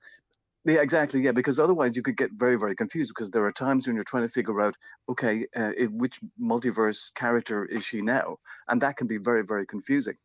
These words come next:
Uh, Jamie Lee Curtis is in the film. You'd hardly recognise her. Uh, she, too, is absolutely terrific in the film. Also in the film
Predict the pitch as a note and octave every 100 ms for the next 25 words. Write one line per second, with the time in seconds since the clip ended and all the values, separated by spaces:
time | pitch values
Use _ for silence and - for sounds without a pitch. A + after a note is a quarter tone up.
0 | - - - A2+ A#2+ D3 C3+ C3 C#3 C3+
1 | C3 A#2 A#2 A2 A#2+ G2+ _ C3+ B2+ C#3
2 | D3 C3 B2+ D3+ C3 F#2+ F#2+ F2+ - F#2+
3 | - - - G#2 - E3 E3 D#3+ A#2 G#2
4 | G#2+ F#2+ A2 G2 - G#2+ F#2+ G2+ G#2 G2+
5 | A2+ G#2 - - - E3+ A3+ - E3 A#2
6 | G2 F#2+ G#2+ F#2+ G#2+